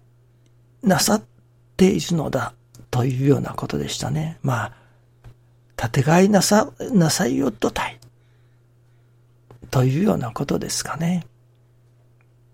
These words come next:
だから、まあ、「神様、ください、ください」と、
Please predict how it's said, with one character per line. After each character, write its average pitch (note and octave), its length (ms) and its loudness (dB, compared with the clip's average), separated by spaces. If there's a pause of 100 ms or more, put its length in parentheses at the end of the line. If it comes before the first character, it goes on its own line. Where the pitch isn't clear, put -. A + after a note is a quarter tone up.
(2000)
だ C3 100 0
か - 140 -6
ら、 A#2 400 -8 (300)
ま A2 680 -2
あ、 - 20 -20 (3250)
「神 C3 180 0
様、 - 460 -6
く - 100 -6
だ C3+ 100 4
さ D#3 200 0
い、 - 80 -8
く - 120 -10
だ D#3 120 -2
さ G3 180 0
い」 F#3+ 80 -4
と、 - 220 -18